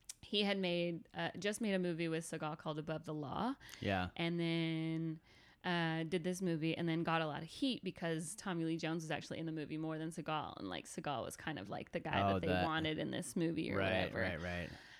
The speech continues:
Speaker 1: Um, but then Harrison Ford saw a cut of the movie and hired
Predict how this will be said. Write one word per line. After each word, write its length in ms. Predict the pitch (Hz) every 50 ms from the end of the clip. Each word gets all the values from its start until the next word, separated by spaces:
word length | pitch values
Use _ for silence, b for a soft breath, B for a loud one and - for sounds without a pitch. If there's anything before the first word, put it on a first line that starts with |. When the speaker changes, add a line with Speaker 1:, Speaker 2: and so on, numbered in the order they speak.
| B B -
Speaker 1:
Um, 460 | 202 208 196 185 185 180 180 175 180
but 260 | 170 185 - 170 175
then 520 | 180 196 202 208 208 190 175 175 165 165 - - -
Harrison 460 | - 185 185 170 170 165 - 175 170
Ford 480 | 165 - - 240 269 320 320 254 226 -
saw 240 | - 226 202 214
a 40 | 185
cut 260 | - - - 185 - - -
of 120 | 180 165
the 60 | 170
movie 440 | 175 175 170 165 - 165 160 156 - -
and 100 | 165 170
hired 760 | 165 - - 170 165 170 170 165 160 160 160 156 160 170 165